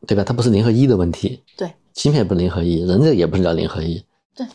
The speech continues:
Speaker 2: 的确有人打过比方，说如果我们在每个地方都差一点儿，比如每个地方都是零点八，
Speaker 1: 对。嗯。
Speaker 2: 我乘很多的零点八，我最后可能就差一大截儿了。
Speaker 1: 对，是，对，所以我们看不到对标什么样的一个能力，但我可能做零点九五呢，或者一点二呢，对吧？有可能呢，我们组织管理做得好啊。
Speaker 2: 嗯。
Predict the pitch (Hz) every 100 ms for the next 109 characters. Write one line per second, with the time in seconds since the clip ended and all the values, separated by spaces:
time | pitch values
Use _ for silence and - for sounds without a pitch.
0 | - 240 320 226 202 226 180 190 - 170
1 | 165 185 - 226 214 247 180 160 226 208
2 | 156 190 196 190 196 202 208 226 202 170
3 | - - 175 180 180 196 233 220 220 190
4 | 190 180 180 175 180 185 175 - 190 185
5 | 226 262 185 214 185 196 170 170 180 208
6 | 196 185 170 185 202 180 185 165 147 220
7 | _ - 98 92 101 90 - - 101 -
8 | 123 95 123 101 95 - 104 104 104 82
9 | 90 92 90 87 82 101 117 120 110 107
10 | 123 117 113 117 117 135 113 131 160 _
11 | - 135 131 120 151 139 123 117 104 147
12 | - 87 90 95 _ _ _ 104 104 87
13 | 101 95 107 92 98 90 - - - _
14 | - 220 208 190